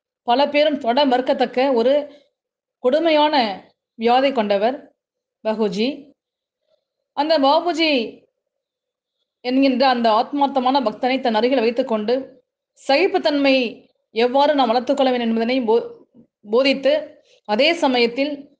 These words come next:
அவருடைய அன்பிற்கு கட்டுப்பட்டு, தன்னுடைய கைகளை கொடுத்து, கட்டுகளை போடச் சொல்லி அழகு பார்த்தார். ஒரு அன்பின் பிணைப்பு இவ்வாறாக உன்னதமாக இங்கே கருதப்படுகின்றது.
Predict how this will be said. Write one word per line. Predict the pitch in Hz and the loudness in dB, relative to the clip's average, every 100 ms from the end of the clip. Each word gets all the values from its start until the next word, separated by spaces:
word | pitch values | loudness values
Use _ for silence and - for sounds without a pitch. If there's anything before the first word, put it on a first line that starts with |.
| _ _ _ _ _ | _ _ _ _ _
அவருடைய | 220 262 339 330 302 247 214 190 - _ | -2 0 2 2 2 2 0 -2 -8 _
அன்பிற்கு | - 240 311 330 285 | -4 -2 -2 -2 -2
கட்டுப்பட்டு, | 233 226 269 254 - 285 233 - _ _ _ _ _ _ | -4 -2 -2 -2 0 -2 -2 -10 _ _ _ _ _ _
தன்னுடைய | 240 262 294 254 226 214 196 - _ _ _ | 0 2 2 2 0 -2 -4 -8 _ _ _
கைகளை | 220 269 285 247 | 0 2 2 2
கொடுத்து, | - 220 247 226 196 - _ _ _ _ _ _ _ _ - | 0 -2 0 -2 -4 -10 _ _ _ _ _ _ _ _ -10
கட்டுகளை | 208 269 254 226 | -4 0 2 0
போடச் | 214 220 226 | 0 -2 -2
சொல்லி | 226 | 0
அழகு | 220 196 226 | 0 0 -2
பார்த்தார். | 196 190 180 - _ _ _ _ _ _ _ _ _ _ _ _ - | -4 -4 -8 -10 _ _ _ _ _ _ _ _ _ _ _ _ -8
ஒரு | 220 208 | 0 2
அன்பின் | 190 247 277 262 214 185 _ - | 2 0 0 0 -2 -6 _ -6
பிணைப்பு | 220 269 269 220 185 - _ _ _ _ _ _ _ _ | -2 -2 -2 -4 -4 -10 _ _ _ _ _ _ _ _
இவ்வாறாக | 220 220 220 220 247 | -6 0 2 2 0
உன்னதமாக | 208 220 254 240 233 | -2 0 0 0 0
இங்கே | 240 208 | 0 -2
கருதப்படுகின்றது. | 202 196 220 202 196 180 196 | -2 -2 -4 -4 -8 -10 -12